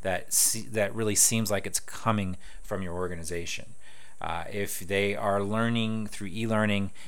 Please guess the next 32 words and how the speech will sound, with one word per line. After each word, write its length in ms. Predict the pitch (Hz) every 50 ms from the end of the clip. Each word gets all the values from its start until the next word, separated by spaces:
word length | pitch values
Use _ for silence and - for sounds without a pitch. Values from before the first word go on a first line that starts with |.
| - -
and 120 | 90 92
all 220 | 98 101 104 104
of 60 | 101 98
the 80 | 104
examples 560 | 98 92 90 92 101 104 104 104 113 104 92
in 100 | 98 95
the 180 | 95 95 80 98
e-learning 480 | 98 98 98 95 95 95 92 92 92 87
are 80 | 87
about 240 | 87 - 90 85 -
people, 340 | - 107 98 - 98 92 90
again, 340 | 90 87 95 90 85 82 - - - - - - -
the 80 | 85 87
obvious 300 | 95 98 98 95 90 -
ex-, 180 | 90 90 95
one 240 | - - 98 98 95
obvious 320 | 95 92 90 87 87 87
example 380 | 92 87 82 90 87 85 - 90
here 180 | 85 98 90 90
is 280 | 90 95 92 85 - - - - - - -
all 400 | 85 95 98 101 101 104 107 104
the 80 | 95
examples 580 | 101 90 90 95 98 101 95 - 107 95 92 90
in 120 | 95 95
the 200 | 92 90 87 -
e-learning 420 | 107 98 95 95 92 92 92 92 90
are 40 | 87
about 220 | 85 90 85 -
people 280 | - - - - 92 90
in 60 | 87
offices, 680 | 95 101 104 101 - 98 - - 92 92 92 87 - - - - - - - -
and 640 | - 90 90 90 92 92 92 92 92 90 82 -